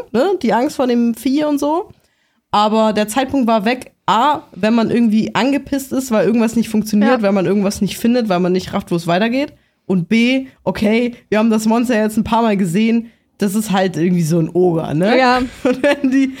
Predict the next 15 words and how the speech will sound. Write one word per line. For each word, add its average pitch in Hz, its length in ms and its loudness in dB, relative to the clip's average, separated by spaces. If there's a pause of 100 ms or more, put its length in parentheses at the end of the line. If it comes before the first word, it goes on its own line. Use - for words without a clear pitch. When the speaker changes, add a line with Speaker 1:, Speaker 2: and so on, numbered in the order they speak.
(120)
Speaker 1:
wenn 269 140 2
diese 269 220 0
beiden 254 280 2
Dinge 277 220 0
zusammenkommen, 262 720 0 (320)
dann 294 180 0 (160)
hat 415 100 -4
man 330 140 0
so 302 80 0
ein 285 100 0
bisschen 294 380 -2
so 262 200 0
ein 262 460 2
kleines 254 360 -2
Problem. 262 720 0